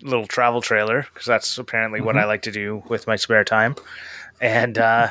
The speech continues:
Speaker 2: <laughs>
Speaker 1: and I was standing on the ladder, and I was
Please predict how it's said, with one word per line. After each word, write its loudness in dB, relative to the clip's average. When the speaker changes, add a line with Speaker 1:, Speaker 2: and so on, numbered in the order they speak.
Speaker 2:
<laughs> -16
Speaker 1:
and 2
I 4
was 0
standing 2
on 4
the 2
ladder, 4
and 0
I 4
was -2